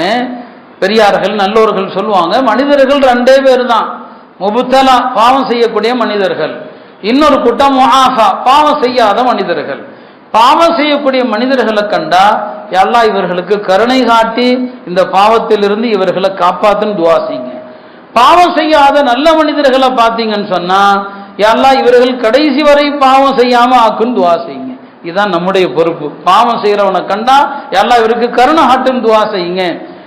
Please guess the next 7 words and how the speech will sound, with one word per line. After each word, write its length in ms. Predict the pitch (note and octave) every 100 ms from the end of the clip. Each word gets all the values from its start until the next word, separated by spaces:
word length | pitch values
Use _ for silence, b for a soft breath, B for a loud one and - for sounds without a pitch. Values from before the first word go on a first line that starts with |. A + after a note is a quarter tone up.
| B
இப்படித்தான் 560 | F3 F3 B3+ B3+ B3 B3
நமக்கு 420 | A#3+ G#3+ G#3 C4 C4
பெரியவர்கள் 580 | G3+ A3+ G3 E3+ F3 -
கற்றுத்தந்தாங்க. 720 | E3 - G#3 F#3 D3+ D#3 -
எனவே 420 | D#3+ E3 D#3+ D#3
நம்முடைய 480 | D3 D#3+ G#3 G3+ F3
காலம் 540 | F#3 A3 A#3 G3 -